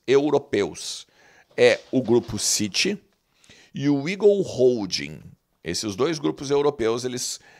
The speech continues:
eles representam no Brasil, Bahia e o Botafogo. E aí, claro, né, eles podem não só pagar a multa,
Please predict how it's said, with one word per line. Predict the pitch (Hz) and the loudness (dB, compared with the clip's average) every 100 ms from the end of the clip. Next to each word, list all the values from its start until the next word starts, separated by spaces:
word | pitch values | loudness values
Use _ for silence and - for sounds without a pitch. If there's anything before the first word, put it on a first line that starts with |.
| - | -10
eles | 113 113 | -6 -2
representam | 123 - 131 113 107 104 92 82 - - | -2 -2 -2 -2 -2 -2 -4 -8 -10 -12
no | 104 113 | -4 -2
Brasil, | 117 120 92 104 127 107 - _ _ - | 0 2 0 0 -4 -4 -10 _ _ -8
Bahia | 98 92 90 110 160 196 180 _ _ _ _ | 0 0 0 -2 -2 -4 -6 _ _ _ _
e | 117 123 - | -4 -4 0
o | 120 | 0
Botafogo. | 107 104 - 135 - 90 - - _ _ _ - - - _ | 4 2 2 -2 0 -2 -2 -14 _ _ _ -20 -20 -20 _
E | 123 | -6
aí, | 107 120 | -4 -2
claro, | - 110 98 82 | 0 2 2 0
né, | 85 | -6
eles | 95 | -8
podem | - 110 98 101 98 90 _ _ _ _ _ _ _ _ _ _ _ _ - | 0 2 2 -2 -8 -10 _ _ _ _ _ _ _ _ _ _ _ _ -6
não | 110 113 | -4 -2
só | - 101 | 0 0
pagar | 92 101 98 92 | 0 -2 0 -2
a | |
multa, | 110 113 123 - 226 | 0 0 0 -4 -10